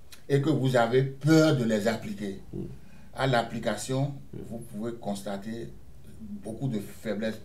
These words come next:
Speaker 2: Mm.
Speaker 1: Donc, c'est ce que je disais. Donc, le pouvoir central qui voulait de la décentralisation,
Speaker 2: Mm.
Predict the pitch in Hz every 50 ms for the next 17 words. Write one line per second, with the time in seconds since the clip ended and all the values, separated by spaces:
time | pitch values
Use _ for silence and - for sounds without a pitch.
0 | - - - - - 110 123 139 - 131 - - - 151 151 143 131 120 120 120
1 | 131 113 110 104 120 143 151 - - - - - - - - - - - - -
2 | - 127 127 131 127 160 160 160 180 185 185 - 143 135 139 135 143 156 151 143
3 | 147 - - 170 165 139 104 98 117 131 135 151 156 131 131 135 131 113 104 101
4 | 113 110 - 110 107 110 113 110 110 110 113 110 107 107 - 131 131 139 139 -
5 | - 120